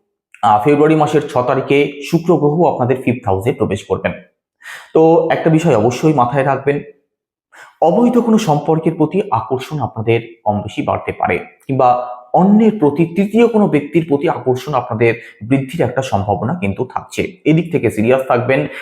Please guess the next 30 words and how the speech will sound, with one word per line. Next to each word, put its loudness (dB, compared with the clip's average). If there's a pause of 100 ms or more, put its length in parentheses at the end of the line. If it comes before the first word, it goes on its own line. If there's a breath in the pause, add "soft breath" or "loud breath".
(140 loud breath)
নিজের 6
মান 2
সম্মান 2
যেখানে 0 (300 loud breath)
খোয়া 2
যেতে 2
পারে 2
সেই -2
সমস্ত -4
দিকে 0
এগোতে 0
যাবেন 0
না, 2
না 4
হলে 0
আপনি -2
প্রবলেমে -4
জড়িয়ে -4
পড়তে -4
পারেন। 2 (280 loud breath)
কোনো 4
নেগেটিভ 4
পজিটিভ 2 (100)
নয়, 4 (200)
শুক্র 0
এবং 2
রাহুর 2
কম্বিনেশন 0 (340 loud breath)
এখানে -2
কিন্তু -2